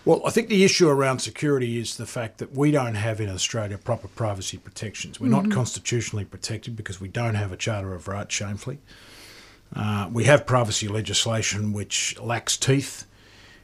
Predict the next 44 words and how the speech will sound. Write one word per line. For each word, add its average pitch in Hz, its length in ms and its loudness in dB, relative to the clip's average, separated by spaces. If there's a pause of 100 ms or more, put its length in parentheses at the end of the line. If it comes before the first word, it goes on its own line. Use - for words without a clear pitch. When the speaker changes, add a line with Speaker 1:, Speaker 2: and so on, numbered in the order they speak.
(100)
Speaker 1:
And 123 380 2
we 117 180 2
have 123 220 4
numerous 160 480 8
examples 87 680 -12
where 104 160 -8
the 101 100 -10
Commonwealth 117 500 -2
Government 95 360 -10
has 92 80 -10
shown 98 300 -6
it - 140 -18
cannot 123 320 -2
be 101 80 -10
trusted 95 480 -8
with 90 140 -6
information, 95 640 -6
and 165 200 4
furthermore, 92 680 -4 (500)
uh, 110 320 -2
that 117 240 -2
organisations 107 840 2
such 104 220 -2
as 92 100 -4
the 107 100 -2
A 101 240 -2
F - 160 -12
P 104 280 0
and 87 120 -6
state - 360 -4
police 101 300 -4
and 98 100 -2
asio 104 400 0
and 95 140 -6
security 127 400 0
agencies 95 520 -4
have 110 200 -2
access 117 380 0
to 113 100 -4
that 113 200 0
data. 139 340 -2 (320)
Speaker 2:
Mm. 214 340 6
Speaker 1:
Now, 113 340 0 (180)
uh, 104 200 -10